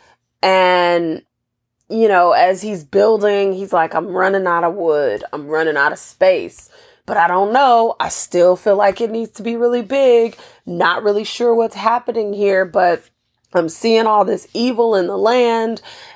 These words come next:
and I think I need more wood."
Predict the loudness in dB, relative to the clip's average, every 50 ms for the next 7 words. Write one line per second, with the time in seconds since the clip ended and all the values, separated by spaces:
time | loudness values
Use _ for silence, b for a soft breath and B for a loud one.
0 | B B 0 2 2 4 4 4 4 2 2 0 -4 -8 -14 b b b b b
1 | _ -6 -6 -6 -8 -12 -2 0 0 0 0 -2 -6 -4 -2 -2 -2 0 0 0
2 | 2 2 2 0 -2 -4 -10 -10 -10 -4 -2 -2 0 0 0 -2 -2 -2 -2 0
3 | 0 0 -2 -6 -10 -14 -16 -18